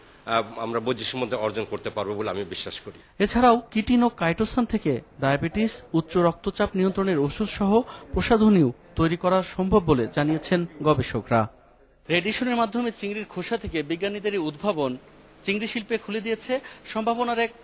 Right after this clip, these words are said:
Speaker 2: নতুন দুয়ার। আর সেই সম্ভাবনাকে কাজে লাগানো সম্ভব হলে এই শিল্প থেকেই বাড়তি বৈদেশিক মুদ্রা অর্জন সম্ভব বলে মনে করছেন এখানকার বিজ্ঞানীরা। জাহিদুর রহমান, এনটিভি নিউজ, পরমাণু শক্তি গবেষণা প্রতিষ্ঠান,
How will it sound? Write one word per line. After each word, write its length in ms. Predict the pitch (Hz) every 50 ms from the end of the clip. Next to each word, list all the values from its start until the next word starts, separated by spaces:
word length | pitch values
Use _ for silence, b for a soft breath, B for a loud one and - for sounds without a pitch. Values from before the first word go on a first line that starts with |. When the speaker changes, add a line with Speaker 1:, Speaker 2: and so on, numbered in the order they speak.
| -
Speaker 2:
নতুন 340 | 165 180 180 - 208 190 180
দুয়ার। 220 | 151 147 135 127 117 - B B B B B
আর 60 | 185
সেই 180 | 190 - 247 214
সম্ভাবনাকে 600 | - - 165 160 190 202 214 233 226 220 220 220
কাজে 300 | 208 - 160 160 156 196
লাগানো 280 | 202 214 202 220 220 208
সম্ভব 360 | - - - 165 180 202 214
হলে 300 | 202 196 160 147 143 139 B B B B B B
এই 120 | 185 220
শিল্প 300 | 220 - 247 226 - 254
থেকেই 360 | 240 - 233 - - 175 160 151 B B B B - 139
বাড়তি 340 | 175 196 190 - - 233 185 143
বৈদেশিক 400 | 143 156 170 170 226 220 - 262 226
মুদ্রা 240 | 233 233 214 202 190
অর্জন 360 | 151 151 151 147 190 208 214
সম্ভব 360 | - - 175 165 180 196 220 196
বলে 260 | 208 185 160 143 131 B B B B B 156
মনে 160 | 170 190 190
করছেন 320 | - 202 196 - - 208
এখানকার 420 | 202 185 208 208 190 - 208 214 208 - - - - - -
বিজ্ঞানীরা। 640 | 160 190 208 180 196 180 160 139 120 123 117 110 107 - - - - - - - - - - - - - - - - 131
জাহিদুর 300 | 147 147 127 123 127 127
রহমান, 300 | 147 156 180 220 277 294 - - - - -
এনটিভি 320 | 185 208 - 233 202 208
নিউজ, 320 | 180 170 170 202 240 - - B B B B B -
পরমাণু 340 | 185 190 214 226 233 240
শক্তি 300 | 226 - 240 208 - 226
গবেষণা 420 | 170 147 135 127 131 - - 156 147
প্রতিষ্ঠান, 580 | - - 147 - 175 - - - 233 262 311